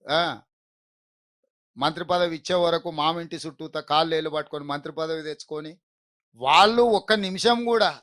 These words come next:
తెలంగాణ రాష్ట్రం వస్తే కనీసం ఒక్క గంట కూడా ఆలస్యం చేయలేదు. జూన్ రెండు, రెండు వేల పద్నాలుగు వస్తే కుటుంబం కుటుంబం అంతా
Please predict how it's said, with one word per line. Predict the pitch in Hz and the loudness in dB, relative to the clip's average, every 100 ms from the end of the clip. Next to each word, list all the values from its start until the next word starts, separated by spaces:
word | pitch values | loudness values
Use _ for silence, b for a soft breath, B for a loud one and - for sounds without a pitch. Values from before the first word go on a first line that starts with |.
| - | -6
తెలంగాణ | 156 208 233 226 | -4 0 2 2
రాష్ట్రం | 214 208 208 208 | 2 2 0 -6
వస్తే | 196 190 233 | -10 -8 -4
కనీసం | 185 220 233 | -2 -2 -2
ఒక్క | 208 - | -2 -4
గంట | 220 240 247 | 0 0 0
కూడా | 247 240 | 2 4
ఆలస్యం | 220 220 208 | 4 2 -6
చేయలేదు. | 202 190 175 | -8 -8 -8
జూన్ | 156 220 220 | -8 -8 -6
రెండు, | 214 220 | -6 -6
రెండు | 202 208 | -4 -4
వేల | 208 | -4
పద్నాలుగు | 196 185 196 196 | -6 -6 -8 -8
వస్తే | 202 | -8
కుటుంబం | 214 - 185 196 254 254 | -10 -8 -6 -2 -2 -2
కుటుంబం | 240 240 247 | -6 -8 -4
అంతా | 240 233 208 | -4 -4 -6